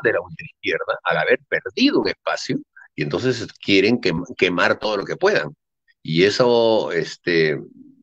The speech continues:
va a, a llevar, eh, con serias consecuencias en los próximos, eh, las próximas semanas y meses, porque no veo la posibilidad de que todavía se detenga,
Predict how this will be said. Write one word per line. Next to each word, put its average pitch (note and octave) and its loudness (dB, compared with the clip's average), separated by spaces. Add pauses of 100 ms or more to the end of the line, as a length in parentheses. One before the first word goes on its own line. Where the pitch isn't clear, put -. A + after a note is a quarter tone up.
(200)
va F#2+ 2
a, D#2 -2 (180)
a D2 0
llevar, D#2+ 2
eh, D2+ -8 (360)
con D2 -14
serias B2+ 2
consecuencias G2 0
en E2 -4
los C#2+ -4
próximos, F#2+ -2
eh, D#2 -8
las D2+ -14
próximas F#2+ 0
semanas F#2+ 2
y A2+ 6
meses, G2+ 4 (400)
porque F2 4
no A2+ 6
veo B2+ 8
la A2 4
posibilidad E2 -2
de G2+ 0
que F#2 0
todavía E2 0
se - -2
detenga, F2+ 0